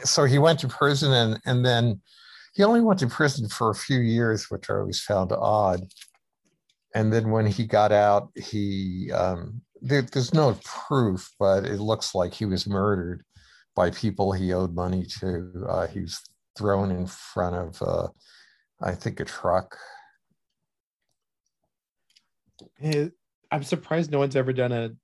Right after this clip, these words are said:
Speaker 2: novel based on his life.
Speaker 1: I know.
Speaker 2: It's so crazy. It's just so, so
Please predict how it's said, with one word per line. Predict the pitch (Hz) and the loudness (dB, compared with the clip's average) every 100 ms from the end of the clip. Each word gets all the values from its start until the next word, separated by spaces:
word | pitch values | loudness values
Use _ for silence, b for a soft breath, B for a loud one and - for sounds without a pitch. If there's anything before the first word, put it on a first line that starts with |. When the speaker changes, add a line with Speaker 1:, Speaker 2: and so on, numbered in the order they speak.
| - | -12
Speaker 2:
novel | 120 117 123 131 117 | -6 -2 -2 -4 -6
based | 107 117 127 - | -4 -4 -4 -8
on | 107 | -8
his | 110 127 | -4 -6
life. | 107 98 143 185 - _ _ _ | -6 -10 -8 -10 -14 _ _ _
Speaker 1:
I | 123 | 2
know. | 110 107 107 98 | 4 4 4 2
Speaker 2:
It's | 101 | 2
so | 151 165 | 0 0
crazy. | 165 160 190 240 165 | -2 0 0 0 0
It's | 120 123 | -2 -4
just | 170 - | -10 -6
so, | 165 139 | -4 -4
so | - - - 175 - | -10 -14 -8 -8 -8